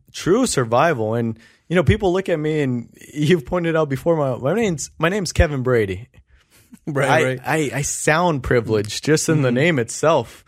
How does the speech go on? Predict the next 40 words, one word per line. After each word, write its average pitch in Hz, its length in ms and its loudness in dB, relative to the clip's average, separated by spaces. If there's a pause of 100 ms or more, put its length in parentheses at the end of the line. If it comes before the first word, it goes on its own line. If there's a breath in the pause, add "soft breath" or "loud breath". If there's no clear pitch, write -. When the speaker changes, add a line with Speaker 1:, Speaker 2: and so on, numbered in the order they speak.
Speaker 2:
Yeah. 123 280 0 (480)
Speaker 1:
There 117 100 -6
was 117 140 -2
a 120 40 0
lot 120 300 4
of 127 80 -2
struggle. 113 520 0 (360)
There 117 120 -6
was 113 100 -2
a 117 80 0
lot 120 240 2
of 131 80 -2
struggle 131 420 0
Speaker 2:
Right, 117 260 0
Speaker 1:
for 123 140 2
Speaker 2:
right. 117 80 -2
Speaker 1:
people 139 260 2
that 127 140 2
know 135 180 2
me. 143 160 0
There, 117 300 0 (580)
um, 104 560 -4 (460)
you 131 100 -4
know, 127 60 2
Mario 143 460 2
and 131 100 0
I, 120 320 0 (220)
we 135 120 -2
didn't 147 140 0
know 170 160 2
each 147 120 -6
other, 127 120 0
but 120 140 -2
we 139 100 -2
grew 139 180 2
up 131 120 -2
in 123 80 -2
North 131 240 0
Long 147 240 0
Beach. - 420 -6